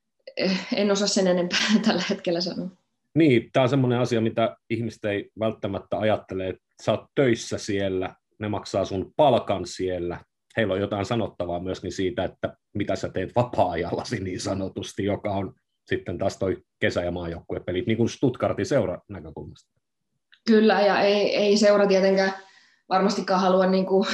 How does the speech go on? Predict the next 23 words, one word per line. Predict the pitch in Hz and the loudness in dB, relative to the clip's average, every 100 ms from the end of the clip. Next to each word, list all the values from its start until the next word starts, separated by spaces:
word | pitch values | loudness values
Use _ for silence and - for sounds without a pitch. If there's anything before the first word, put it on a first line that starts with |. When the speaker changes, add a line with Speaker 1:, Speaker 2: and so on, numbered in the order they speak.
| 226 | 2
Speaker 1:
<laughs> | - - | 2 0
ilman | 208 196 190 | 4 4 6
syytä, | 220 190 170 143 - _ _ _ _ _ _ _ - | 8 6 6 0 -4 _ _ _ _ _ _ _ -6
tota, | 123 117 | -2 -2
sanoa, | 170 170 160 151 | 0 0 0 0
että | 151 151 | -2 -2
et | 151 | -2
saa | 170 156 | -2 -2
mennä, | 160 151 151 170 | -2 -4 -4 -6
mut | 156 | -8
niin | 156 | -10
kuin | 160 | -8
sanoin, | 170 165 160 156 | -4 -4 -6 -8
niin | 156 160 | -10 -10
mulla | 160 160 | -10 -10
on | 156 | -8
ollut, | 160 156 - _ _ | -8 -8 -12 _ _
ollut | 180 175 | 2 2
vaivaa | 165 160 160 151 | 4 0 0 0
jalas | 156 156 165 | -2 -4 -6
jonkun | 165 160 160 | -8 -8 -6
verran | 160 156 156 | -6 -6 -8
jo | 156 | -10